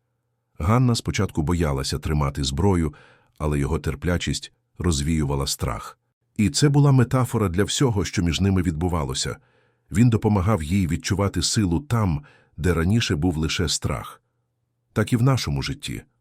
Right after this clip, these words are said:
наставники або друзі, які терпляче навчають нас новому, допомагають вирости внутрішньо. Одного дня Ганна натрапила на малюнки,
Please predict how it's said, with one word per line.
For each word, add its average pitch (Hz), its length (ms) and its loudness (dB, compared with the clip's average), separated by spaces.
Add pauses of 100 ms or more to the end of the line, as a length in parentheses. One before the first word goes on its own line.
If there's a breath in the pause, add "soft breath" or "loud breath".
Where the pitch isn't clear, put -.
наставники 73 920 -2
або 76 220 -2
друзі, 92 500 0 (340 loud breath)
які - 240 0
терпляче 101 560 0
навчають 78 520 -2
нас 82 240 -2
новому, 95 460 0 (280 loud breath)
допомагають 80 680 -2
вирости 87 540 0
внутрішньо. 69 640 -4 (1300)
Одного 90 360 2
дня 113 320 2 (320 soft breath)
Ганна 107 380 2
натрапила 95 540 0
на 87 100 2
малюнки, 80 680 0